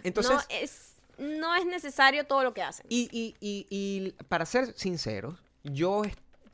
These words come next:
Speaker 1: la razón por la que yo veo estos problemas de talento es por el talento, no
Speaker 2: Ujú.
Speaker 1: por los jueces. Aunque en este caso, los jueces me tienen entusiasmado.
Speaker 2: In love.
Speaker 1: Primero,
Speaker 2: Lionel.
Speaker 1: Lionel Richie.
Speaker 2: Oh my God.
Speaker 1: Lionel Richie es lo mejor.
Speaker 2: Lo máximo.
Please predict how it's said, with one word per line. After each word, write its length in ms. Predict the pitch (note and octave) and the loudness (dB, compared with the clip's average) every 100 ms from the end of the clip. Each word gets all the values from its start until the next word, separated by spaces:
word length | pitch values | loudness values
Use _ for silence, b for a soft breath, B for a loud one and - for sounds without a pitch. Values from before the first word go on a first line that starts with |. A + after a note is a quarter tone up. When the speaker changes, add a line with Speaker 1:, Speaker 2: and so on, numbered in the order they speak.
| - | -12
Speaker 1:
la 240 | - D#3 D3 | -4 -2 0
razón 420 | C#3+ - F#3+ G#3+ | -2 -2 0 0
por 80 | B3 | 0
la 80 | G3+ | -2
que 80 | E3 | 0
yo 100 | E3+ | 2
veo 140 | F3+ | 0
estos 200 | E3+ D#3 | 0 -4
problemas 260 | D3+ D3 D#3 | -4 -2 -2
de 60 | |
talento 380 | C#3 A#2+ A#2+ D3+ | -4 -6 -6 -6
es 100 | G2+ | -6
por 140 | - A#2 | -6 -8
el 60 | |
talento, 500 | - C3+ D3+ A#2 - - | -4 0 0 -2 -12 -10
no 200 | D3 A3+ | 0 0
Speaker 2:
Ujú. 80 | A3 | 2
Speaker 1:
por 120 | F#3 | -2
los 100 | F#3 | 2
jueces. 440 | B3 - - - _ | 2 0 -4 -16 _
Aunque 280 | - C3+ B2+ | -4 -4 -4
en 80 | B2 | -6
este 200 | A2+ D3+ | -4 0
caso, 380 | F3+ D#3+ G#3+ A#3+ | 2 2 0 -6
los 160 | B2+ B2 | -4 0
jueces 260 | C#3+ F3+ | 0 0
me 100 | G3 | -4
tienen 340 | D#3+ F3+ G3 A3 _ _ - | -4 -2 -4 -8 _ _ -2
entusiasmado. 680 | E3 D#3 D#3+ C3+ A#2 D#4 C#4+ | 0 2 0 0 2 4 8
Speaker 2:
In 60 | |
love. 320 | D4 B3+ - B B B | 10 10 10 B B B
Speaker 1:
Primero, 480 | G#3 C#4 F4 F4 F4+ | 2 6 6 6 2
Speaker 2:
Lionel. 640 | A3 A#3 C4+ E4 D#4 D4+ - - | 0 2 4 2 -2 -4 -6 0
Speaker 1:
Lionel 380 | G#3+ C4 B3+ F3+ | 4 6 6 4
Richie. 360 | G3 - C#3+ | 2 0 0
Speaker 2:
Oh 120 | A#3+ B3+ | 2 2
my 140 | G3+ | -2
God. 180 | D#3+ - - - | -6 -8 -12 -6
Speaker 1:
Lionel 240 | C#4 B3+ | -2 0
Richie 340 | G3 G#3+ A#3+ G#3+ | 0 -2 0 0
es 160 | G#3 - | 0 0
lo 280 | F3 D#3+ C3 | 2 4 4
mejor. 320 | D3+ B2 A3+ | 2 0 2
Speaker 2:
Lo 160 | A3 | 0
máximo. 640 | A3+ A3+ G3+ - G3 F3 | 2 0 -2 -8 -10 -10